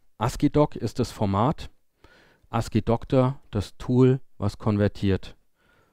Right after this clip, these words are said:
Und das ist jetzt auch wieder gegenüber anderen Markup-Sprachen, sag ich mal, ähm, der Vorteil, <clears throat> es gibt einen Source-Code.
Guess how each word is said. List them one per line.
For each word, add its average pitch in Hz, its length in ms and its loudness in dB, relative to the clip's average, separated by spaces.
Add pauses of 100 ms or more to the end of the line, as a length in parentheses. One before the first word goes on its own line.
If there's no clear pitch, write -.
(140)
Und 98 100 -4
das 104 140 0
ist - 40 -4
jetzt 110 240 0
auch 104 260 2
wieder 117 400 6 (500)
gegenüber 117 600 4 (100)
anderen 131 580 6
Markup-Sprachen, 120 1200 0
sag 110 240 -2
ich 110 160 -6
mal, 107 380 0 (560)
ähm, 104 440 4 (200)
der 104 100 8
Vorteil, 120 640 6 (360)
<clears throat> - 960 -12
es - 100 -12
gibt - 200 2
einen 131 280 4
Source-Code. 135 640 0